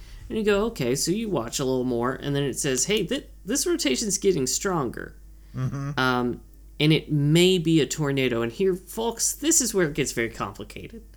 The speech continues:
Speaker 1: Because at no point with all their measurements and, and devices can they determine whether or not it's actually formed a tornado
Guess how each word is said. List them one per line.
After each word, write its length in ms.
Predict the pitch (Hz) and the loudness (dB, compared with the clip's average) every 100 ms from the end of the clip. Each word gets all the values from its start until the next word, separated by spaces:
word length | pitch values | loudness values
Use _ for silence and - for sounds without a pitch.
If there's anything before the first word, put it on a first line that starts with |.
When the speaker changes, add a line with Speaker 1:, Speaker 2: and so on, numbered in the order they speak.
| - - - - - | -20 -20 -20 -20 -8
Speaker 1:
Because 360 | 185 175 226 208 | -6 -2 0 0
at 120 | - | 0
no 200 | 214 277 | -2 -2
point 520 | 277 - 220 202 180 - - - | -2 -4 0 2 0 -4 -16 -10
with 240 | 139 160 160 | -2 0 2
all 340 | 170 202 196 | 2 4 2
their 460 | 180 180 190 180 165 | 2 4 4 2 0
measurements 800 | - 139 156 160 147 151 151 - | -2 0 2 2 2 2 2 0
and, 300 | 135 131 - 123 | 0 0 -2 -4
and 180 | 123 120 | -4 -4
devices 560 | 120 139 147 127 113 | -4 -2 0 0 -4
can 220 | - 147 | -2 0
they 120 | 147 175 | 2 2
determine 600 | 147 - 175 170 147 143 | 0 -2 0 2 2 0
whether 260 | 139 135 | 0 0
or 40 | 127 | 0
not 180 | 123 120 | 0 -2
it's 160 | 113 | -2
actually 300 | 120 113 117 | -2 -2 -6
formed 460 | 110 - 123 123 113 | -8 -4 0 0 -2
a 80 | 82 | -6
tornado 720 | - 107 113 117 - - | -6 -4 -2 -2 -2 -6